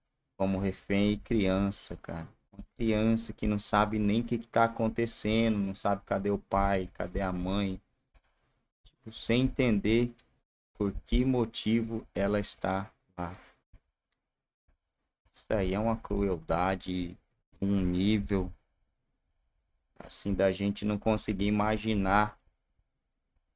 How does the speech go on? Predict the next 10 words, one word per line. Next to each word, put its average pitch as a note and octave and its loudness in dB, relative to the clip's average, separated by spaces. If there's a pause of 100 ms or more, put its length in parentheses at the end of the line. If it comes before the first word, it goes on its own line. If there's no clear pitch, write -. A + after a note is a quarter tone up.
(720)
o G2 -4
nível G#2 2
de G2 -6
crueldade F#2 0 (920)
que G#2 -6
uma G2+ 4
pessoa G2+ 0
pode G2 -2
chegar, F2+ 0
né? F2 -6